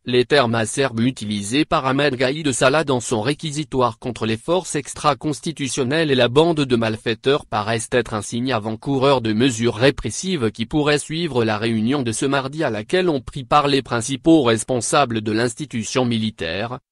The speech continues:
auquel s'est joint le commandant de la garde républicaine.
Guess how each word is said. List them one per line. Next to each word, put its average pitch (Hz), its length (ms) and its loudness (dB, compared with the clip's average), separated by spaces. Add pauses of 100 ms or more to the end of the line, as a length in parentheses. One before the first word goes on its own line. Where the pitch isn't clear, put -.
auquel 131 420 4
s'est 143 220 -2
joint 110 300 -2
le 131 120 0
commandant 123 560 0
de 101 80 -4
la 101 180 -4
garde 120 320 0
républicaine. 117 960 -6